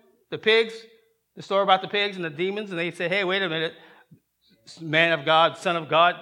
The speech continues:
uh, if, if you're gonna do anything to us, don't destroy us, help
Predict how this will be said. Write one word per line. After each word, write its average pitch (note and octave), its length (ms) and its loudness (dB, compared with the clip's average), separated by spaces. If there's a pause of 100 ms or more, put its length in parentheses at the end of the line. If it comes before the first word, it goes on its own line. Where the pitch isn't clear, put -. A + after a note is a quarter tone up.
uh, E3 220 4 (140)
if, E3 240 -8
if F3+ 200 -10
you're F#3+ 80 -2
gonna C#4+ 160 6
do C4 180 6
anything A3 320 2
to F#3 180 0
us, D3 180 -2 (360)
don't A#3 300 8
destroy B3+ 540 6
us, F3+ 220 4 (300)
help B3 300 2